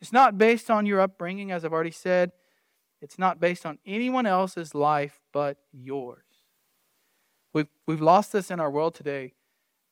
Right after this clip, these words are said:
but you are responsible for your own life. You, not someone else. In your day-to-day decisions and all that you do, but also,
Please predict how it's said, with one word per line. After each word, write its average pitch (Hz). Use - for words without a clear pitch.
but 151
you 185
are 165
responsible 147
for 156
your 147
own 135
life. 123
You, 143
not 156
someone 143
else. 131
In 170
your 165
day-to-day 233
decisions 277
and 170
all 196
that 285
you 240
do, 180
but 156
also, 151